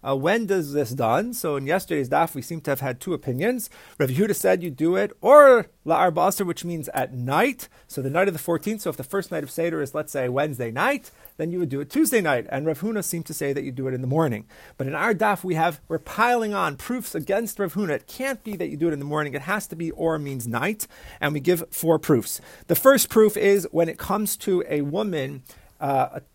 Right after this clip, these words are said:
uh, Tumas Yoledas, a woman after br-, after childbirth, she has to bring karbanos at the end of eighty days of the birth of a girl. And we talk about a scenario where what happens if she miscarries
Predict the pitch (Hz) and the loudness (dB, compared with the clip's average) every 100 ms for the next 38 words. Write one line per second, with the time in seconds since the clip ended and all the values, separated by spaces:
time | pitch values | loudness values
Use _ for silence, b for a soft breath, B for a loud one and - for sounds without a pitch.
0 | - 139 131 - 196 - 156 190 156 147 | -8 -6 -6 -4 -4 -2 2 2 2 -6
1 | 151 180 151 165 160 127 165 - 143 143 | -6 -4 -2 -2 -4 -8 -10 -4 -4 -4
2 | - 220 214 147 127 - 151 170 139 139 | -4 0 0 -2 -8 -6 -8 -8 -8 -6
3 | 156 - 131 120 156 214 165 147 - 151 | -6 -6 -8 0 0 2 0 -2 -4 -10
4 | - 151 165 196 151 143 156 139 165 175 | -6 -8 -4 -4 -4 -4 -6 -2 0 0
5 | 147 147 127 123 165 147 127 120 117 117 | 0 -4 -6 -2 0 0 -6 -4 -2 0
6 | 196 - B B 139 151 170 - 202 254 | 0 -4 B B -8 -4 -4 -2 -2 -2
7 | 202 180 - 151 - 165 190 247 226 165 | -2 -2 -2 -6 -6 -6 -4 -2 0 2
8 | 151 151 160 B B 165 160 214 202 220 | 4 4 0 B B -2 2 2 2 -4
9 | 190 147 143 - 156 147 214 262 - - | -4 -8 -10 -10 -8 -4 -2 -2 -6 0
10 | 151 139 139 139 151 156 | 2 2 2 0 -2 -4